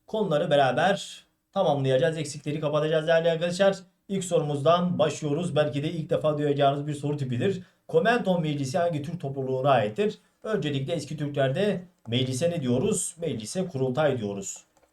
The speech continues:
Toy diyoruz ya da kengeç diyoruz, değil mi? Avrupa Hun Devleti'nin meclisine verilen isim Seçkinler Meclisi'dir. Hazarların meclisi İhtiyarlar Meclisi'dir.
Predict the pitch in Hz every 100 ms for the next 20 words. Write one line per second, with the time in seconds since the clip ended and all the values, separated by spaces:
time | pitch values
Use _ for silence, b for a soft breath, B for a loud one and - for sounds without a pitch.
0 | _ _ - 120 185 190 208 233 214 -
1 | - 104 117 180 139 - 123 117 156 131
2 | 117 101 95 123 196 104 - - _ b
3 | b b b b b _ 165 185 247 247
4 | 233 254 214 196 185 165 185 165 160 143
5 | 160 165 147 147 143 127 180 208 185 -
6 | - - - 127 - 135 139 147 156 151
7 | - 156 170 - _ _ _ _ _ 185
8 | 233 254 220 208 190 165 151 139 - 180
9 | 123 117 113 104 104 131 139 139 139 165
10 | 170